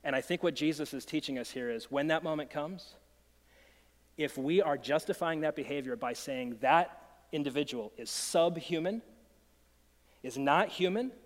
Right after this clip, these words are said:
then we're not in a position to righteously pull the trigger. When we as a nation think about enemy nations, if we assume, if the, if we give ourselves over to the rhetoric of "those are monsters,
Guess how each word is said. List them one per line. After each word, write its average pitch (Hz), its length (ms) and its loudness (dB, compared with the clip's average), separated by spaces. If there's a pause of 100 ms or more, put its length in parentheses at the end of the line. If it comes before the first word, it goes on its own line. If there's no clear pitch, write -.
(680)
then 135 100 -4
we're 139 140 2
not 151 260 4
in 151 80 -4
a 131 40 -6
position 117 580 -10
to 127 100 -10
righteously 123 500 -4
pull 117 160 -12
the 104 80 -12
trigger. 98 320 -14 (1160)
When 139 180 -2
we 185 220 6
as 156 100 4
a 160 80 0
nation 165 380 0
think 190 280 -2
about 147 380 2
enemy 160 540 2
nations, - 680 -2 (400)
if 156 160 0
we 214 300 4
assume, 156 580 2
if - 160 -10
the, 175 160 -2
if 170 140 -6
we 165 100 2
give 240 340 6
ourselves 240 520 6
over 214 220 6
to 202 140 -2
the 151 140 0
rhetoric 202 800 2 (1400)
of 160 340 6
"those 208 420 10
are 160 260 6
monsters, 160 1300 0